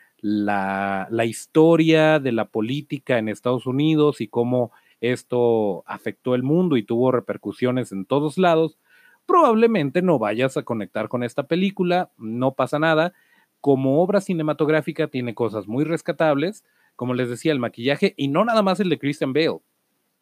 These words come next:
Me llamó muchísimo la atención, eh, Steve Carell, que es este Michael Scott en The Office, es el virgen a los cuarenta. Bueno, pues hace, hace el papel de, de Rummy, de Ron Rumsfeld. Y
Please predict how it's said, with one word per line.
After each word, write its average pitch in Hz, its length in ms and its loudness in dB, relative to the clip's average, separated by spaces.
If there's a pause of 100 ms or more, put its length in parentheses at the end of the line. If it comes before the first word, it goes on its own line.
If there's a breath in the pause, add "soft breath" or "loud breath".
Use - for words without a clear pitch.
(140)
Me 123 200 -4
llamó 123 180 0
muchísimo 156 480 -2
la 110 80 0
atención, 127 580 -4
eh, 110 300 -4
Steve 151 340 -4
Carell, 135 460 2 (640)
que 117 260 0
es 120 140 -4
este 104 680 -4
Michael 127 360 0
Scott 127 400 2
en 107 120 -2
The 107 160 -2
Office, 147 540 2
es 98 80 -10
el 101 120 -6
virgen 110 340 -4
a 98 40 -6
los 101 140 -6
cuarenta. 147 580 0 (460 soft breath)
Bueno, 107 240 -2
pues - 220 -4
hace, 117 500 0
hace 104 240 -6
el 107 100 -2
papel 110 460 -4
de, 90 560 -6
de 90 320 -16
Rummy, 143 380 0
de 98 320 -6
Ron 107 440 -10
Rumsfeld. 156 580 -4 (880)
Y 156 580 0